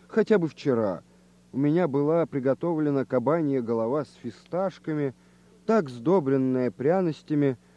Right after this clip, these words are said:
столь приятная на запах и на вкус, что от нее, увы, не осталось даже чем заткнуть дырку в зубе». «Это в самом деле весьма прискорбно», заметил педант, сладострастно облизываясь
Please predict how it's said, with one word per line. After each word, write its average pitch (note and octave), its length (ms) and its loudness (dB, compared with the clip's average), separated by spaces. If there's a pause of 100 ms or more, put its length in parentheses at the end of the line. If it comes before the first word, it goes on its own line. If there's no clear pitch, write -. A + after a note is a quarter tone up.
(160)
столь G#3+ 340 4
приятная C#3+ 640 4
на A#2+ 160 0
запах B2+ 440 -2
и B2+ 40 -2
на A#2 100 0
вкус, F#3+ 400 -8 (500)
что - 280 2
от G#3 160 2
нее, G#3 300 4
увы, F#3 520 4
не F3+ 140 4
осталось E3 580 4
даже C#3+ 320 2
чем C#3+ 260 -2
заткнуть C3 540 0
дырку C#3+ 440 2
в A2+ 100 -4
зубе». F#2 560 -8 (640)
«Это B2 260 -4
в - 40 -14
самом G3+ 460 -2
деле F3 300 0
весьма A#2+ 480 -4
прискорбно», C#3+ 880 -4 (200)
заметил B2 500 -2
педант, A2+ 600 -4 (460)
сладострастно A#2+ 920 -6
облизываясь D3+ 840 -4